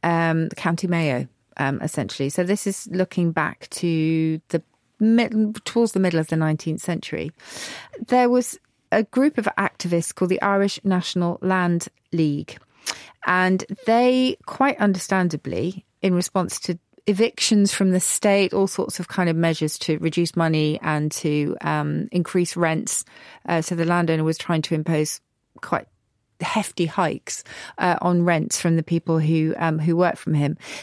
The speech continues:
The Irish National Land League just basically encouraged the workers to withdraw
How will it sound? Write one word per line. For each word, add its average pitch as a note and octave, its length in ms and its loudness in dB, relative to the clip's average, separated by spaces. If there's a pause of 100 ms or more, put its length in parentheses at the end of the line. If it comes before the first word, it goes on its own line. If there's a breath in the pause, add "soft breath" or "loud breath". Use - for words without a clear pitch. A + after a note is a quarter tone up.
The G3 120 4
Irish B3 240 2
National G#3+ 280 2
Land F3+ 220 2
League D#3+ 220 0 (640)
just - 200 -2
basically G#3 320 2
encouraged F#3 800 0
the F3 80 0
workers D#3+ 440 0
to E3+ 120 -4
withdraw D#3+ 600 2